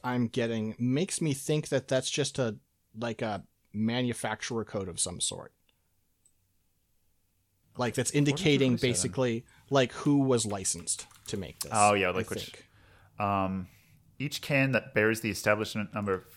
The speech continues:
Speaker 2: P forty-two seven mark of inspection, a U P C code,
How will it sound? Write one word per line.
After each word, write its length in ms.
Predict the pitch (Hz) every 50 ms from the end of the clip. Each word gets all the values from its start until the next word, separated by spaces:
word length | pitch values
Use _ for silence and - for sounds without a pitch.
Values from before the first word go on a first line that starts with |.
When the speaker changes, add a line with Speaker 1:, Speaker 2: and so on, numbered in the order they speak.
| - -
Speaker 2:
P 100 | - -
forty-two 380 | 113 - 123 113 104 - 107 101
seven 440 | 95 98 92 92 95 101 98 98 - - _ _ _ _ _ _ _ -
mark 100 | 107 -
of 40 | 107
inspection, 380 | 101 - - 107 95 - 98 107
a 20 |
U 120 | 101 101 101
P 140 | - 117
C 140 | 104 - 107
code, 300 | 98 - 95 90 90 85